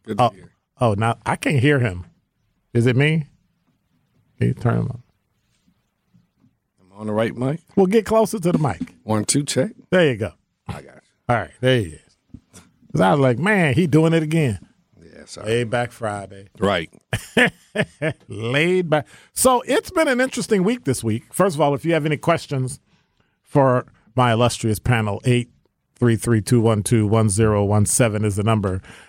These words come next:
Speaker 2: The infamous, the magnanimous Nolita Franz couldn't be with us today. She's, uh, <laughs>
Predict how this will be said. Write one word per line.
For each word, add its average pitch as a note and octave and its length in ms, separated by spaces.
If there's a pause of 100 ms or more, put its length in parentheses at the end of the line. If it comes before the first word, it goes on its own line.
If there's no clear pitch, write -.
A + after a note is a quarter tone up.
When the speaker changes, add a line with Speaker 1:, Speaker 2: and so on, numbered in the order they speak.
(140)
Speaker 2:
The A#2+ 300
infamous, C#3 680 (300)
the B2 160
magnanimous A#2+ 840 (580)
Nolita A#2 320
Franz B2 420
couldn't A2+ 260
be A#2 100
with A2 180
us G2+ 140
today. G#2+ 420 (720)
She's, A#2 420
uh, G#2+ 260 (240)
<laughs> D3+ 200